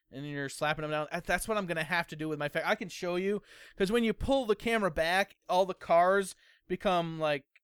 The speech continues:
cartoonish icons of where if, if they're green, then they're being worked, and if they're yellow, they're waiting to go into a bay. If they're red, then there's insufficient resources, and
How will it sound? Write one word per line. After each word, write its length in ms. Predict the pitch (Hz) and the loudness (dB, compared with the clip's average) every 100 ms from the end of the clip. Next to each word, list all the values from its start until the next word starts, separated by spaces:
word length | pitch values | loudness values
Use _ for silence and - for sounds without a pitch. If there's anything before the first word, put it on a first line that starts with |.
| _ _ - | _ _ -2
cartoonish 580 | 180 175 208 196 180 | 0 0 -4 -6 -6
icons 640 | 165 160 170 175 175 175 165 | -4 -4 -2 -2 -2 -4 -6
of 220 | 151 143 | -6 -6
where 220 | 156 151 | -4 -4
if, 160 | 151 - | -4 -8
if 120 | 165 | -8
they're 140 | 180 | -6
green, 460 | 151 147 170 185 185 | -4 -4 -2 -2 -2
then 160 | 165 151 | -2 -2
they're 120 | 151 | -2
being 280 | 151 156 147 | -2 -4 -2
worked, 380 | 156 160 170 156 | 0 0 0 -6
and 160 | 143 | -6
if 80 | 139 | -6
they're 100 | 151 | -6
yellow, 380 | 143 151 165 160 | 0 2 4 2
they're 120 | 143 | 0
waiting 440 | 127 147 160 170 170 | -2 -2 -2 -2 -4
to 80 | |
go 240 | 160 151 156 | -6 -4 -2
into 160 | 156 | -2
a 40 | 151 | 0
bay. 280 | 147 151 160 - - | 2 2 2 -4 -12
If 160 | 170 - | -8 -2
they're 160 | 185 | -2
red, 400 | 147 151 175 165 | 2 4 4 4
then 180 | 160 160 | -2 -4
there's 220 | 156 143 | -4 -6
insufficient 640 | - 180 - 156 175 175 | -6 -6 -6 -4 -4 -4
resources, 800 | 139 165 - 180 160 180 180 156 - | -4 -4 -4 -6 -4 -4 -6 -6 -14
and 280 | 127 127 | -12 -12